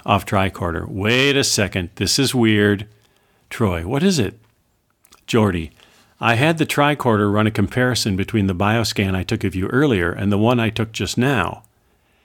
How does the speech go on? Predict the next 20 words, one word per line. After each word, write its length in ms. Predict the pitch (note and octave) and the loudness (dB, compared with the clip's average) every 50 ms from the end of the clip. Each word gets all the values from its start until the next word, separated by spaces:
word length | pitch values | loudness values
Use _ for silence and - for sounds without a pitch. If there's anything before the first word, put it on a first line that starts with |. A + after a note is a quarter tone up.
| _ _ _ _ _ - | _ _ _ _ _ 0
In 120 | - A#2+ | 2 4
the 80 | A#2+ A#2 | 4 2
time 360 | A2+ - - D#3 F3+ F#3+ F3+ | 0 0 0 2 2 2 2
between 320 | D3 - - C#3 C3 A#2+ | 2 0 0 0 2 2
the 80 | A2 G2+ | 2 0
two 180 | G#2+ - A2 G2 | 0 -2 -2 -2
scans, 640 | - - - E3 E3 C#3+ G#2 F2+ F2 E2+ - - - - _ _ _ _ _ | -2 -2 0 0 0 2 0 -2 -4 -4 -6 -8 -12 -14 _ _ _ _ _
you 160 | - A#2+ C#3 | -2 0 0
should 280 | D3 - - - F#3+ G3 | 2 2 0 0 0 0
have 140 | F#3 C#3+ C#3 | 0 2 2
aged 300 | C#3 B2+ G#2+ - - - | 2 2 2 0 -2 -4
twenty-three 500 | - A#2+ A#2 A2 G#2 A2 - G#2+ F#2 F2+ | -2 0 2 2 2 0 -2 -4 -2 -2
minutes, 500 | G2+ B2+ D3 A#2 G#2 - - - - - _ _ _ _ _ _ _ _ _ _ - | 0 0 -2 -2 -6 -6 -8 -8 -8 -8 _ _ _ _ _ _ _ _ _ _ -2
but 100 | - A#2 | 0 0
according 440 | G#2+ A2+ - - D3+ D3+ D3+ C#3+ A#2 | 0 0 0 0 0 0 0 0 -2
to 100 | - A#2+ | -2 -2
your 100 | G#2+ G2+ | -2 0
cellular 500 | - - B2+ A#2+ A#2+ A#2+ A2+ G2+ F#2+ F2+ | 0 0 2 2 2 2 0 0 0 -2
decay 360 | E2 F2 - - - D3 F3 | -4 -6 -6 -4 -2 0 2
levels, 480 | E3 A#2+ E2+ E2+ E2 D#2 - - - | 2 0 0 -2 -4 -6 -6 -8 -10